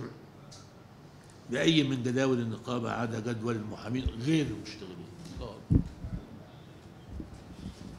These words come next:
أنا، أنا خلصت ذمتي أمام ربنا، وأنا سأقاتل من أجلكم حتى أموت، وعلى جثتي شخصيا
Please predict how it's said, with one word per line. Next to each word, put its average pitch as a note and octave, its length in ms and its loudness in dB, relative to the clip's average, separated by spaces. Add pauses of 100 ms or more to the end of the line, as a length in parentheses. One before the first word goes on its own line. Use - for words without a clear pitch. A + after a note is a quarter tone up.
(920)
أنا، C3 760 2
أنا C3+ 140 0
خلصت C3+ 420 12
ذمتي B2+ 420 4
أمام B2 160 0
ربنا، G#2+ 360 -4 (2500)
وأنا C3+ 300 4
سأقاتل C#3 680 4
من C3 160 -2
أجلكم C3+ 460 2
حتى B2+ 300 -2
أموت، A2 300 0 (1700)
وعلى D3+ 340 8
جثتي D3 520 8 (1080)
شخصيا C3+ 480 4